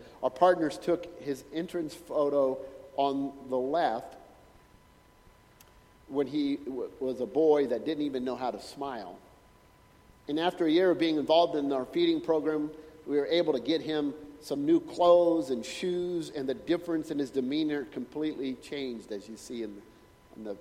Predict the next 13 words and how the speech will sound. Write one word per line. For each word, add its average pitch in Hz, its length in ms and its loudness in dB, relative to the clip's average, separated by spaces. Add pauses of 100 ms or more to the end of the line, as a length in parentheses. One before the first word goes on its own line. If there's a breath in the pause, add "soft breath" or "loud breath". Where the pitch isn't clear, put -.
the 113 60 -10
picture 110 540 -10 (560)
on 101 100 -12
the 98 80 -8
right. 113 320 -8 (1700)
The 123 80 -10
family 165 320 0
changed 170 400 0
his 131 200 -4
name, 147 300 -4
though, 110 220 -2
to 113 160 -8
Joshua, 120 680 -8